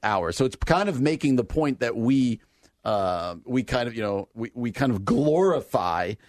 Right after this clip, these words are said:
this get up really early. You don't need sleep.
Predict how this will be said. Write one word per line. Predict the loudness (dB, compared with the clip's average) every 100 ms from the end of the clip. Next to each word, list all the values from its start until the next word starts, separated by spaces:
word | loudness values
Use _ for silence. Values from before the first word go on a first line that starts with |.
| _ -6
this | 0 0 0
get | 0 2 4
up | 2
really | 2 2 2 0
early. | 0 0 0 0 0 -2 -6 _ _
You | 0 2
don't | 2 2
need | 2 2 0
sleep. | -6 -2 2 2 0